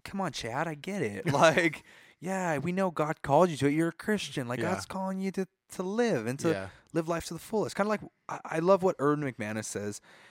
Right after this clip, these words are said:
Speaker 1: Uh, he just says, "Just do something good,
Speaker 2: Hmm.
Speaker 1: right? Just pursue what is good." It's in Philippians. Like, what does God want you to do? Whatever is good,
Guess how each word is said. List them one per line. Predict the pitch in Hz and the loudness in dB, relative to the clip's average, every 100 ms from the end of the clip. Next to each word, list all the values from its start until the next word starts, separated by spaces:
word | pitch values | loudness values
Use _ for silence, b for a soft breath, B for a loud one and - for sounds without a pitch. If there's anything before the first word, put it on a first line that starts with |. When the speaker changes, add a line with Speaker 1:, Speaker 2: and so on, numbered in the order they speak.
| B - | B -2
Speaker 1:
Uh, | 117 113 | -2 -2
he | - | -8
just | 135 - | -6 -6
says, | 143 | -6
"Just | - 262 - - | -6 -8 -8 -4
do | 170 | -2
something | 151 131 113 101 | 0 -4 -6 -6
good, | 95 98 98 - _ | -4 -2 -4 -8 _
Speaker 2:
Hmm. | 131 113 | -6 -4
Speaker 1:
right? | 143 165 | -4 -4
Just | - - | -6 -4
pursue | - 196 - 165 | -4 -2 2 2
what | 147 | 2
is | 113 - | 0 -4
good." | 104 110 | -4 -4
It's | - | -6
in | 180 | -10
Philippians. | - 110 - 101 101 104 | -6 -6 -4 -6 -6 -6
Like, | 120 107 107 B B B B | -2 -2 -4 B B B B
what | 160 | 2
does | 170 | 2
God | 180 156 | 0 0
want | 147 | -2
you | 139 | -4
to | 127 | -4
do? | 117 113 | -2 0
Whatever | 113 160 175 | 4 6 6
is | 151 | 2
good, | 117 101 | 0 -6